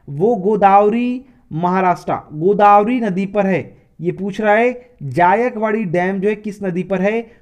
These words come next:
गोदावरी नदी पर है, याद रखिएगा, एग्जाम में पूछा गया। नेक्स्ट क्वेश्चन बात करेंगे,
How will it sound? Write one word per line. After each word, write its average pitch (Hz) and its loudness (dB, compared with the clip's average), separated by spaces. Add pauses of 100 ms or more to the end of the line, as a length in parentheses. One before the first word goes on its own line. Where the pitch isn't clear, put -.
(120)
गोदावरी 208 6
नदी 202 -2
पर 214 -2
है, 226 2
याद 160 2
रखिएगा, 156 -2 (1400)
एग्जाम 147 0
में 180 -2
पूछा 156 -4
गया। 139 -2
नेक्स्ट 175 -4
क्वेश्चन 233 -6
बात 220 -2
करेंगे, 226 -2